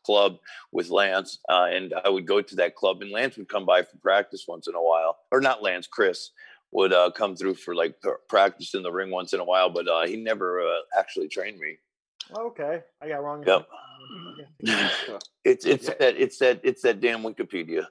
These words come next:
Speaker 3: Yeah.
Speaker 2: I know, right?
Speaker 3: <laughs>
Speaker 1: Fucks everybody up, man.
Speaker 3: <laughs> Yeah.
Speaker 2: Got me there. So what, so what was it like training up there in Canada?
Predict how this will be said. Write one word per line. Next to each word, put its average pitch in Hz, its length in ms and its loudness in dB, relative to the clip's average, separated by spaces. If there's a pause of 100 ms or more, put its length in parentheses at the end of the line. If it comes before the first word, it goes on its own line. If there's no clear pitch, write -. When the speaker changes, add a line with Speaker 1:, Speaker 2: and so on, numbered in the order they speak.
Speaker 3:
Yeah. 165 240 -2
Speaker 2:
I - 80 2
know, 196 240 2
right? 165 400 0
Speaker 3:
<laughs> - 540 -6
Speaker 1:
Fucks 135 260 4
everybody 110 540 2
up, 104 160 2 (120)
man. - 280 -6 (100)
Speaker 3:
<laughs> 185 420 2
Yeah. - 1900 -18 (220)
Speaker 2:
Got 165 220 -6
me 147 60 -10
there. 131 200 -10 (360)
So 208 120 4
what, 226 120 -2
so 196 80 4
what 247 80 10
was 254 100 0
it 247 80 4
like 214 220 4
training 156 320 -2
up 147 100 -6
there 147 140 -4
in 143 40 -12
Canada? 139 400 -10